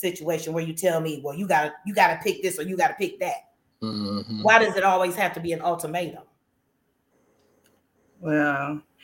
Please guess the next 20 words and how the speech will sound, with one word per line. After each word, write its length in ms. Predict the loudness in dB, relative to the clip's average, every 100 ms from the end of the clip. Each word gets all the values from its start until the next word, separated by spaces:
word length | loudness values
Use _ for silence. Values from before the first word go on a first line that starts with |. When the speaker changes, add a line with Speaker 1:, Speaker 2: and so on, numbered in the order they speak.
| -18
Speaker 3:
so 480 | 8 12 12 12 10
I'm, 260 | 10 8 8
I'm 100 | 0
gonna 160 | 4 4
tell 160 | 6 6
y'all 260 | 8 6
a 60 | 6
really 180 | 4 2
funny 220 | 2 0
story. 380 | -2 -2 -2 -6
So 340 | 4 6 6 6
for 160 | 4
me, 640 | 6 6 6 8 8 8 4 _ -20 _ _
uh, 460 | 12 12 12 10 8
when 240 | 6 8
I 300 | 10 10 8
first, 680 | 4 2 8 8 8 2 -12 -20 _ _ _
um, 640 | 6 8 8 6 2 -4 -6 _ _ _ _ _
was 240 | 2 2
dating 840 | 8 10 12 8 6 4 2 -2